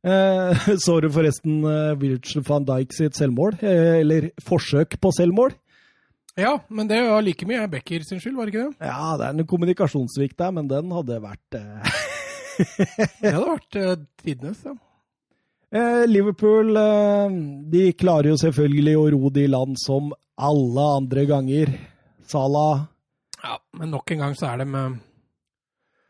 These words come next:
Speaker 2: altså, denne gangen er de, kan vi ikke skylde på marginer, for Watford er rett og slett bare ræva foran mål.
Speaker 1: Ja.
Speaker 2: Eh, men, eh, men, eh, et litt mer effektivt Watford-lag der hadde scoret både to og tre, tror jeg, så det,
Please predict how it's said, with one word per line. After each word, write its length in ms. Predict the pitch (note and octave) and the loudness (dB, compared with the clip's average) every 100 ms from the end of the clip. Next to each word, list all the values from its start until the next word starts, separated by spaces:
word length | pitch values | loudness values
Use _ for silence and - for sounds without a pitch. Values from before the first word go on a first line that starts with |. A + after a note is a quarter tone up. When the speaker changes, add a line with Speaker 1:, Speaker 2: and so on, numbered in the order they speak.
| _ _ | _ _
Speaker 2:
altså, 200 | F3+ G#3+ | -2 0
denne 160 | G#3 D#3+ | 0 0
gangen 220 | F3 A3+ | 0 0
er 140 | C3+ C3+ | -2 -6
de, 60 | D3+ | -4
kan 160 | F3+ | -4
vi 60 | E3 | -2
ikke 100 | F#3+ | -2
skylde 220 | G#3+ D#3+ | 0 -2
på 80 | C#3+ | -2
marginer, 460 | E3 D3+ C#3 D#3 F3 | -2 -4 -4 0 0
for 160 | D#3+ | 0
Watford 300 | D3 - F3+ B2+ | -2 -4 -4 -4
er 140 | B2+ | -6
rett 80 | - | -8
og 60 | D#3 | -12
slett 100 | C3 | -10
bare 220 | A#2 A#2+ | -12 -10
ræva 360 | A#2+ A2+ A#2+ B2+ | -12 -12 -10 -8
foran 200 | C3 C3+ | -6 -6
mål. 200 | C#3 D3 - E3+ | -6 -8 -10 -8
Speaker 1:
Ja. 220 | D#3 F#3 | -2 -2
Speaker 2:
Eh, 140 | C#3+ C#3 | -2 -6
men, 220 | C#3+ D3 | -8 -8
eh, 120 | D#3+ | -8
men, 260 | D#3+ E3 E3 | -6 -6 -4
eh, 460 | E3 D#3+ D#3+ D#3 D3+ D#3 - | -4 -2 -4 -4 -6 -12 -8
et 80 | G#3 | -2
litt 220 | G#3 - | 0 0
mer 140 | F3+ E3+ | 0 0
effektivt 440 | - D#3 F3 D3+ | 0 -4 -4 -6
Watford-lag 560 | D#3 C3 - C#3 D3 C#3+ | -8 -10 -10 -8 -6 -6
der 180 | C#3 C#3+ | -6 -4
hadde 140 | D3 | -6
scoret 340 | - D3 B2 B2 | -6 -10 -10 -8
både 180 | C3 C3 | -8 -8
to 140 | C#3 | -8
og 140 | C3 - | -10 -8
tre, 140 | C3 | -10
tror 220 | B2 C#3 | -8 -8
jeg, 80 | C3+ | -8
så 80 | D#3 | -10
det, 140 | C#3+ | -10